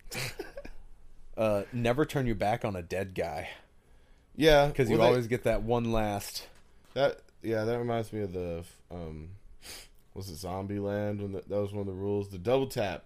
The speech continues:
Speaker 1: Yeah.
Speaker 2: They never used to do that. They, they shoot him once and be like, "Run."
Speaker 1: Yeah.
Speaker 2: He's like, "He's still moving." <laughs>
Speaker 1: You, you shot him in the leg. He's not
Speaker 2: Yeah.
Speaker 1: dead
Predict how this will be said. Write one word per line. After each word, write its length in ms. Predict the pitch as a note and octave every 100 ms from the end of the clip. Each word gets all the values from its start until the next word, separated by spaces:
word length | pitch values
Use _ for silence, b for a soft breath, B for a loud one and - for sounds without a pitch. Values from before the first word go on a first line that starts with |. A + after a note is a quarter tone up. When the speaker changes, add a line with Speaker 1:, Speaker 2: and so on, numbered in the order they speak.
| -
Speaker 1:
Yeah. 240 | A#2+ F2+ F#2
Speaker 2:
They 100 | A2+
never 180 | C3 C3
used 220 | B2 -
to 80 | G#2+
do 180 | G#2
that. 320 | F#2 E2+ D2 - - -
They, 160 | G#2 G2+ -
they 140 | A2+
shoot 260 | G#2+ E3 E3
him 120 | B2+
once 320 | C#3 C#3 -
and 80 | A#2+
be 80 | A#2
like, 200 | G#2+ - -
"Run." 420 | F#3+ C3+ F3+ A#2 b b
Speaker 1:
Yeah. 160 | G#2 G2+ A#2
Speaker 2:
He's 120 | G#2+
like, 220 | G#2+ - - - - - -
"He's 120 | C#3+
still 240 | - A3 G#3+
moving." 340 | D#3 A3+ - -
<laughs> 120 | -
Speaker 1:
You, 180 | - F3 - -
you 160 | D3+
shot 360 | C#3 - F3 G3+
him 100 | F#3+
in 120 | C#3+
the 80 | A#2
leg. 480 | G2+ A2 D3 G#2 F2+
He's 200 | F#2+ F#2+
not 200 | C3 F3+
Speaker 2:
Yeah. 120 | B2+
Speaker 1:
dead 460 | A2+ B2 G#2 F#2+